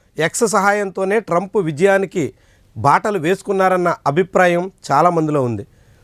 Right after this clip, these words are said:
దాంతో ట్రంప్ విజయం తర్వాత ఇటు ఎలాన్ మస్క్ మీద ఆగ్రహం, అటు ఎక్స్లో రైటిస్టులకు ఎక్కువగా ప్రచారం కల్పిస్తున్నారన్న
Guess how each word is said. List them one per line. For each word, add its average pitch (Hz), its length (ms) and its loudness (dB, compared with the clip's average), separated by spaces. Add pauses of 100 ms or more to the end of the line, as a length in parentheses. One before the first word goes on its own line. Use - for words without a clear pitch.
(120)
దాంతో 165 360 2
ట్రంప్ 196 380 -2
విజయం 202 400 2
తర్వాత 175 360 2 (400)
ఇటు 135 160 0
ఎలాన్ 170 300 4
మస్క్ 196 280 -4
మీద 180 180 0
ఆగ్రహం, 175 440 0 (460)
అటు 214 320 -4 (160)
ఎక్స్లో 180 480 -2 (380)
రైటిస్టులకు 226 760 0
ఎక్కువగా 214 480 2
ప్రచారం 208 460 2
కల్పిస్తున్నారన్న 180 840 2